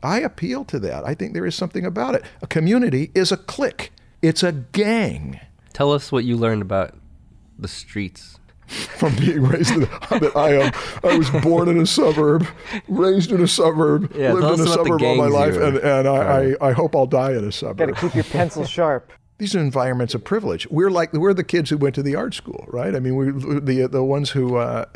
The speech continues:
Speaker 1: had an environment of privilege. These guys didn't have that, but they shone with their,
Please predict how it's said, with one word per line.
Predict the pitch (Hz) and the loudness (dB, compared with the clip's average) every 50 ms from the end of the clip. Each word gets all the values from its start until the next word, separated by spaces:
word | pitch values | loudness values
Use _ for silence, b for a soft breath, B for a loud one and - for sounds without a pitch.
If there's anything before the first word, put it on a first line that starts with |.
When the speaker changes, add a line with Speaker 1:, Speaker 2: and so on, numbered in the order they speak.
| - - - - - | -16 -16 -16 -14 -8
Speaker 1:
had | 120 135 135 131 120 - - | -6 -4 -4 -4 -4 -4 -4
an | 127 | -4
environment | 127 123 117 123 127 131 123 120 117 120 - - | -2 -2 0 0 0 0 0 -2 -4 -4 -6 -8
of | - - - | -10 -8 -6
privilege. | - 214 220 - 90 65 - - - - - b b b b b b b _ _ - - | -6 -4 -4 -4 -6 -8 -10 -12 -18 -20 -20 b b b b b b b _ _ -10 -6
These | - 175 180 - | -4 -2 -2 0
guys | - 139 120 117 104 | 0 0 0 0 0
didn't | - 123 110 110 | -2 -2 -2 -2
have | 117 139 139 135 - | -2 -2 -4 -6 -8
that, | - - - - - - - _ _ _ _ _ _ _ _ _ _ _ _ _ _ | -10 -12 -12 -14 -18 -20 -20 _ _ _ _ _ _ _ _ _ _ _ _ _ _
but | - 110 - | -6 -4 -2
they | 123 107 92 | -2 -2 0
shone | - - - - 151 143 123 98 87 82 82 98 101 - _ _ - | -2 -2 -2 -2 -2 -2 -2 -2 -4 -6 -8 -8 -10 -12 _ _ -8
with | 101 104 104 95 104 | -6 -6 -6 -4 -4
their, | 107 104 101 95 95 92 - | -2 -2 0 0 -2 -4 -6